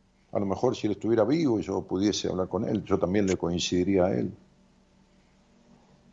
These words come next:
Por eso hablo de la genética, la sabiduría que traemos ancestralmente, ¿no? Decía, este, Virginia Woolf, eh, Woolf en sus diarios que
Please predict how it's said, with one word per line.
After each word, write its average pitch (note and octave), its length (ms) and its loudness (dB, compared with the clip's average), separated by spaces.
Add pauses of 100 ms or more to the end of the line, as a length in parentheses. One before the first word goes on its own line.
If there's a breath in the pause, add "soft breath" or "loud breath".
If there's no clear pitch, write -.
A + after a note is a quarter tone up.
(640 loud breath)
Por C3+ 140 6
eso F3+ 200 6
hablo F3+ 200 4
de C3 100 2
la A2 100 4
genética, G#2+ 640 -6
la E2 120 -2
sabiduría F2+ 600 0
que D#2+ 100 -2
traemos C#2+ 680 -6 (760)
ancestralmente, C#2 1200 -6
¿no? - 160 -12 (1300 loud breath)
Decía, D3+ 520 4 (120)
este, F2 680 0 (2500)
Virginia B2+ 360 -2
Woolf, A#2 420 4 (260)
eh, F#2+ 260 -8
Woolf A#2 420 2
en G2 80 -4
sus F2+ 180 -4
diarios A2 380 4
que - 160 -8